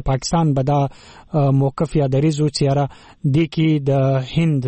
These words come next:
د را لاس دی په دې کې. مطلب مختلف ایجنسیانې ان پر امریکا به هم تور لګولی، پر افغان حکومت به هم لګوي چې دا ټول د دوی شاته دي او پاکستان کې نامني غواړي. یو، نو اوس نه امریکایان سته، نه بهرنیان سته. د انډیا هلته چې کوم اثر و نفوذ دی هم تقریبا ختم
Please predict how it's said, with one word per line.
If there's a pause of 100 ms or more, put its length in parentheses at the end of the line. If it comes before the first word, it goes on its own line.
(120)
د
را
لاس
دی
په
دې
کې.
مطلب
مختلف
ایجنسیانې (420)
ان
پر
امریکا
به
هم
تور
لګولی،
پر
افغان
حکومت
به
هم
لګوي
چې
دا (100)
ټول
د
دوی
شاته
دي
او
پاکستان
کې
نامني
غواړي. (520)
یو، (320)
نو
اوس
نه
امریکایان
سته،
نه
بهرنیان
سته. (720)
د
انډیا
هلته
چې
کوم
اثر
و
نفوذ
دی
هم
تقریبا
ختم